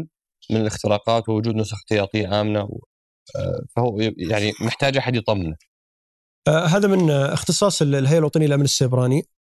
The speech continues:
Speaker 2: آه، تصدر الهيئة، آه، آه، إرشادات وأدلة إجرائية، ومعايير فنية لكل الجهات تلتزم فيها، سواء في حفظ البيانات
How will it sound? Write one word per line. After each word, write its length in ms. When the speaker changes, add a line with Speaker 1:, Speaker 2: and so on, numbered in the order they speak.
Speaker 2:
آه، 160
تصدر 360
الهيئة، 460
آه، 40
آه، 580
إرشادات 600
وأدلة 400
إجرائية، 600
ومعايير 460
فنية 380
لكل 300
الجهات 480
تلتزم 400
فيها، 360
سواء 340
في 160
حفظ 240
البيانات 540